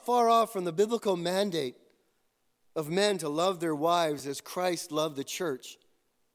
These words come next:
and gave himself up for her? How o-, far off from the biblical mandate of promoting the purity and the holiness of one's wife?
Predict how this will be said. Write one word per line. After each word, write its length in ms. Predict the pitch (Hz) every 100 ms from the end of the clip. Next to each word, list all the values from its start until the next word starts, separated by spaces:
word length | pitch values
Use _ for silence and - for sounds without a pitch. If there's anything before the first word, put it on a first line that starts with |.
| _ -
and 140 | 139
gave 220 | 147 160
himself 440 | 147 135 - 135 127
up 180 | 151 160
for 140 | 147
her? 260 | 131 120 123 _ _ _ _ _ _ _ -
How 180 | 294 285
o-, 360 | 269 269 226 -
far 240 | 240 233
off 220 | 240 247
from 140 | 233 202
the 140 | 170 - - -
biblical 420 | 220 233 214 208
mandate 540 | 180 185 202 214 180 165
of 120 | 151 - _ _
promoting 480 | - 185 196 220 202
the 80 | 165
purity 500 | - 208 214 208 165
and 80 | 156
the 100 | 156
holiness 520 | 180 220 202 160 151
of 120 | 156
one's 300 | 151 151 139
wife? 380 | 139 170 190